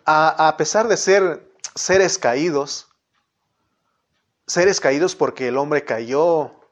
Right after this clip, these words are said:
y entró en su cuerpo el pecado, eh, dañado en su, eh, en su alma, muerto en su espíritu.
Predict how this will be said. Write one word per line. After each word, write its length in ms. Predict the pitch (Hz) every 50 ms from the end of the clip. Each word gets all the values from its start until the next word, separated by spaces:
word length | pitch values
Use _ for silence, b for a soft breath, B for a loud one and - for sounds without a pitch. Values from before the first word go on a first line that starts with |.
| _ _ _ b b b b b b b b
y 140 | - 120 123
entró 400 | 120 117 - 147 160 165 165 156
en 100 | 147 135
su 240 | - - 123 - -
cuerpo 640 | - 147 156 160 160 156 - 147 131 120 110 - _ _ _ _ _
el 160 | - 117 107 -
pecado, 880 | - 113 104 - - 151 151 160 165 165 156 151 135 131 117 117 - _ _ _ _ b b b b b b b b -
eh, 460 | 127 123 120 117 110 107 - - -
dañado 840 | - 131 120 120 113 113 117 123 135 143 156 160 156 156 151 135 127
en 120 | 123 120
su, 500 | - - 123 120 113 107 104 101 - _ _ b b b b b b b b b
eh, 520 | - - 120 117 110 - 110 - - - _ _ _ _ -
en 260 | 113 117 117 117 120
su 320 | 117 - - 127 120 117 110
alma, 720 | 127 151 160 170 165 160 151 143 135 131 127 120 - _ _ _ _ _
muerto 640 | 127 107 110 120 135 147 170 175 170 160 165 - 143
en 80 | 127 123
su 140 | - - 117
espíritu. 840 | 107 - - - 160 170 165 160 151 156 - 147 131 120 - _